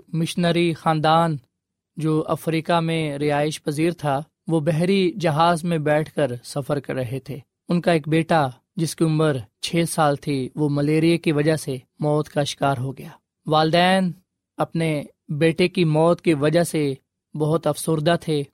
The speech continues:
ان کے دل درد سے بھرے ہوئے تھے۔ سو ایک دن ماں جب اپنے گھر میں کام کر رہی تھی، اکیلی تھی،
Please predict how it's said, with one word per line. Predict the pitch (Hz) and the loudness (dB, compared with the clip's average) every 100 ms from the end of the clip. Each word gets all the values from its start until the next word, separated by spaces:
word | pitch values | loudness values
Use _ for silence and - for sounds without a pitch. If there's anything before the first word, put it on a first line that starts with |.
| _ | _
ان | 170 156 | -4 0
کے | 156 | 0
دل | 147 180 185 175 - _ _ _ | 2 4 4 4 0 _ _ _
درد | 160 156 185 165 | -2 2 2 0
سے | 160 156 131 151 _ - | -4 -4 -6 -8 _ -10
بھرے | 147 131 151 | -6 -2 0
ہوئے | 139 131 | -2 -4
تھے۔ | - 139 _ _ | -10 -20 _ _
سو | - 196 | -2 0
ایک | 226 226 196 | 4 2 2
دن | 196 160 165 - _ - | 0 0 -2 -8 _ -2
ماں | 156 165 | 2 4
جب | 170 170 | 4 2
اپنے | 160 - 165 160 143 - _ 156 | 0 -2 -2 -2 -4 -8 _ -4
گھر | 151 160 | -2 0
میں | 160 | -2
کام | 151 151 151 | 0 0 0
کر | 151 139 | -2 -4
رہی | 139 175 | -2 -2
تھی، | - 165 151 | -2 -4 -2
اکیلی | 143 151 151 190 | -4 -2 0 -2
تھی، | 196 147 | -2 -6